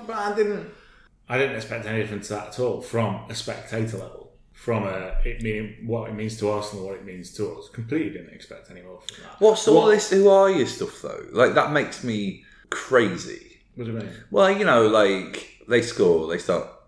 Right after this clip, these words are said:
Speaker 2: they start chanting, "Who are you?"
Speaker 1: Who, Arsenal?
Speaker 2: Yeah. I mean, that's sad, isn't it? <laughs> Like, what, we're like a League One team.
Speaker 1: I mean, I'd have understood, I'd have probably understood it more if majority of Arsenal fans had sung that as we came out.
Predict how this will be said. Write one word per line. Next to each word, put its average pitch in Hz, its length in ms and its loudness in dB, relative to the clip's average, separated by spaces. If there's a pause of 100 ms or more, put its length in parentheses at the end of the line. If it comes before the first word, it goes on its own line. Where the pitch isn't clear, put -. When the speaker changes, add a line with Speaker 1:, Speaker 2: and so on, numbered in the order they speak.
(760)
Speaker 2:
they 95 140 0
start 92 240 -2
chanting, 87 320 -6
"Who 87 180 -2
are 85 200 4
you?" - 160 -8 (300)
Speaker 1:
Who, 113 140 -2
Arsenal? - 460 -2 (120)
Speaker 2:
Yeah. 147 380 0 (260)
I - 120 -20
mean, 151 420 -14
that's - 220 -14
sad, - 320 -16
isn't 90 100 -18
it? - 480 -12 (240)
<laughs> - 400 -20
Like, 143 360 -2 (600)
what, 143 220 0
we're 123 200 0
like 123 360 -6
a 131 40 -10
League 123 200 -6
One 139 160 -4
team. 85 400 -10
Speaker 1:
I - 20 -4
mean, 127 380 -4 (520)
I'd 131 100 2
have 135 80 2
understood, 147 340 0
I'd 117 60 0
have 117 100 -2
probably 160 240 0
understood 98 380 -8
it 90 100 -16
more 107 320 -8
if - 160 -16
majority 92 280 -14
of 92 80 -14
Arsenal 92 260 -18
fans 92 340 -16
had 110 160 -14
sung 98 340 -6
that 90 420 -14 (520)
as 117 220 -2
we 101 120 -4
came 95 220 -6
out. 117 320 -10